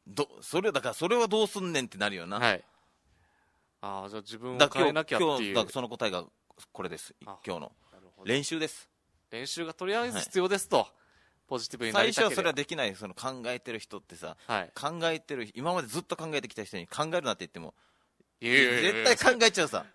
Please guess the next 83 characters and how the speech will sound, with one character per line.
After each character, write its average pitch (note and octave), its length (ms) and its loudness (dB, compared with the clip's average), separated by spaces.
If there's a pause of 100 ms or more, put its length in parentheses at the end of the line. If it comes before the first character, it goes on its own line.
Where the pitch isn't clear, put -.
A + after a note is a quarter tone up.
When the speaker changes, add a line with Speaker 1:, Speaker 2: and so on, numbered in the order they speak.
Speaker 2:
無 E3 160 0
意 C#4 80 6
識 F#3+ 200 2
に B2+ 80 -6
考 C#3+ 80 -2 (140)
え F3+ 120 4
ち F#3+ 60 0
ゃ F3+ 40 4
い F3 40 2
ま F3 80 -2
す D#3 100 -2
も E3+ 80 4
ん - 100 0
ね。 - 60 -8
Speaker 1:
そ E3 80 -2
の E3+ 40 -6
動 D4+ 120 6
く - 120 -6
な G3 80 4
だ C#3+ 100 4
っ - 60 -4
た B2+ 100 0
ら A2 60 0
さ、 F2+ 260 -4
動-、 E3 200 -12 (640)
動 A3 160 2
き - 80 -6
た A#3+ 100 2
く - 60 -8
て G3+ 80 -2
も D3 200 -4
動 F#3+ 140 -8
か G#3+ 140 0
な F#3+ 80 2
い F3 40 0
こ E3 80 -6
と C#3 80 -6
っ - 20 -10
て F#2+ 80 -20
で A2+ 100 -6
き B2 80 -6
る A2 80 -4
さ。 F2 220 -6 (120)
Speaker 2:
ま D3+ 220 0
あ、 C3+ 60 0
多 C#3 140 -6
少 D3 160 -8
は C#3 100 -2
な C#3 120 4
り C3+ 60 -4
と B2+ 120 -8
も。 G#2+ 60 -6
Speaker 1:
で D#3+ 80 2
も、 C#3+ 60 4
Speaker 2:
は A2 80 4
い。 F#2 60 -2
Speaker 1:
脳 A#3+ 260 4 (120)
み G#4 80 -2
そ - 220 0
は C3 140 -2
結 F3 320 -6
構 A2 280 -4
さ、 F2+ 240 -8
も F#2 160 -10
う - 20 -12
ぐ F#2+ 160 -10
る F#3+ 100 -4
ぐ G3+ 120 -6
る C3 100 -2
回 A2 260 0
り A#2+ 160 -8
出 A2+ 100 -2
し - 100 -12
た G#2 100 -6
ら F#2+ 80 -8
も F#2+ 100 -10
う - 40 -16
考 G#3 320 -4
え G3+ 80 2
て F3+ 100 -4
し - 100 -8
ま A2+ 120 -2
う。 F2+ 120 -8